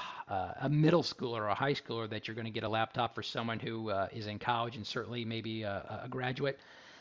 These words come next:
This also is a really good time to year get laptops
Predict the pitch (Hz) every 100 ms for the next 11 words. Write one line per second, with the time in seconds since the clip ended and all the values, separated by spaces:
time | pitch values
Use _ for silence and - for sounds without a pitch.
0 | - 160 156 160 170 160 156 160 190 180
1 | 143 139 127 123 113 113 127 143 - 143
2 | 147 -